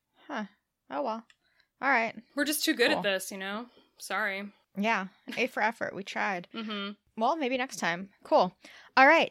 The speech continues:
Speaker 1: Let's get into the news. It's Kenobi Watch. Uh,
Speaker 2: Kenobi
Speaker 1: uh,
Speaker 2: Watch.
Speaker 1: uh,
Speaker 2: What do
Speaker 1: uh,
Speaker 2: we got?
Speaker 1: uh. <laughs>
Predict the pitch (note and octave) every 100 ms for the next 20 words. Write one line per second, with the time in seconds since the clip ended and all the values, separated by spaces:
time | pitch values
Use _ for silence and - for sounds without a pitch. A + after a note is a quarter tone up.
0 | - - C4+ C4+ - D4 - C4 C4 -
1 | C#4 C#4 A#3+ A3 C4 C4+ A3 A3+ A3 A#3
2 | A3+ A3 A#3 A3 - - - C4 A3 C4
3 | G#3+ - - - - - - _ - B3
4 | C#4 A#3+ C#4 C#4+ A#3+ A#3 A3+ G#3+ F#3 E3+
5 | A#3 - - - - A#3 G#3+ G#3 F#3+ E3+
6 | C#4 B3 G#3 _ _ _ _ - - -
7 | B3 -